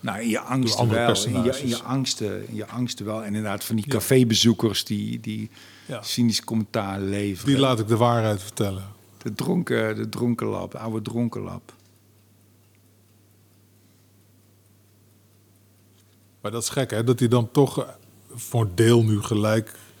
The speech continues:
Speaker 2: lijkt het te hebben. Of dat personage wat dan, eh, de, beschrijft hoe, hoe de wereld is.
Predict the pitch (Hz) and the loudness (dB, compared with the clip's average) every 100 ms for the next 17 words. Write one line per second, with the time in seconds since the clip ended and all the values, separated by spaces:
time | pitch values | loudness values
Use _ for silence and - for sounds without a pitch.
0 | - - - - 117 107 113 110 107 110 | -20 -20 -20 -2 0 0 0 0 2 2
1 | - 120 107 120 117 117 107 113 113 117 | 4 2 4 2 4 4 4 4 2 2
2 | 110 113 110 110 107 107 113 107 123 110 | 0 0 -4 -4 -4 -6 0 0 4 2
3 | 104 113 110 127 147 113 110 104 110 110 | 2 0 0 -6 -4 -2 -2 0 0 0
4 | 104 104 110 110 - - | -2 -6 -2 0 0 -4